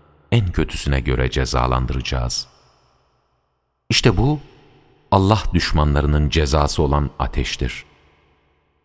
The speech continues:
Ayetlerimizi bilerek inkar etmelerinden dolayı,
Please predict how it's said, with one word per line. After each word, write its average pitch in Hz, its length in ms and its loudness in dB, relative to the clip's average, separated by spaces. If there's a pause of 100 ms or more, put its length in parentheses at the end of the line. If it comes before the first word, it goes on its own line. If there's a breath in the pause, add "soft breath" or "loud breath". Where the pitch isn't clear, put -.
Ayetlerimizi 117 800 4
bilerek 92 480 2
inkar 85 380 4
etmelerinden 69 720 0
dolayı, 69 420 0